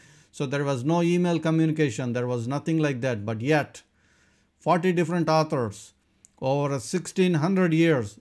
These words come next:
still talks about the same theme, same thing, same redemption, same redemption story. Where we started in Genesis,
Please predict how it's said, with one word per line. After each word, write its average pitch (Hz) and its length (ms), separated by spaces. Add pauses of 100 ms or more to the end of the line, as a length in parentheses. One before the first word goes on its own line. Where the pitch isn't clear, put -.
still 180 440
talks 165 400
about 156 320
the 151 80
same 165 560
theme, 156 480
same 170 420
thing, 160 300
same 160 340
redemption, 151 640
same 151 260
redemption 139 520
story. 120 580 (720)
Where 165 460
we 156 200
started 160 440
in 143 160
Genesis, 151 640